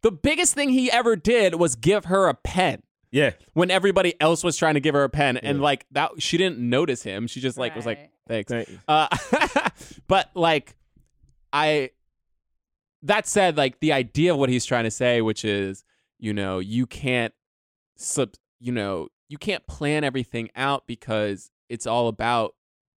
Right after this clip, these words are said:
Speaker 1: it's like vulnerability, which will lead to spontaneity. It's like,
Speaker 2: You don't know,
Speaker 1: you know,
Speaker 2: man. It's like,
Speaker 1: but
Speaker 2: it's
Speaker 1: there are some, like, it's interesting 'cause there, I, I mean, we're skipping around, but who cares? But
Speaker 3: <laughs>
Speaker 1: the dates that Will sets up, I literally was like, I turned to Tessa and I was like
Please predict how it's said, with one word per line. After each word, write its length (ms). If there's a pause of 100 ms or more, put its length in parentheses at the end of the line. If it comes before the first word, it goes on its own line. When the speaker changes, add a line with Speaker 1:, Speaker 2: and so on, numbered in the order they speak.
(140)
Speaker 1:
it's 180
like 220
vulnerability, 540
which 160
will 80
lead 120
to 80
spontaneity. 840
It's 160
like, 180 (320)
Speaker 2:
You 200
don't 100
know, 120
Speaker 1:
you 80
know, 340
Speaker 2:
man. 60 (120)
It's 260
like, 240
Speaker 1:
but 120
Speaker 2:
it's 60
Speaker 1:
there 120
are 200
some, 240
like, 160 (180)
it's 180
interesting 360
'cause 180
there, 320 (300)
I, 260 (440)
I 60
mean, 160
we're 140
skipping 340
around, 200
but 120
who 100
cares? 320
But 280
Speaker 3:
<laughs> 80
Speaker 1:
the 360
dates 400
that 180
Will 160
sets 260
up, 220
I 140
literally 420
was 180
like, 260
I 100
turned 260
to 60
Tessa 160
and 60
I 60
was 120
like 220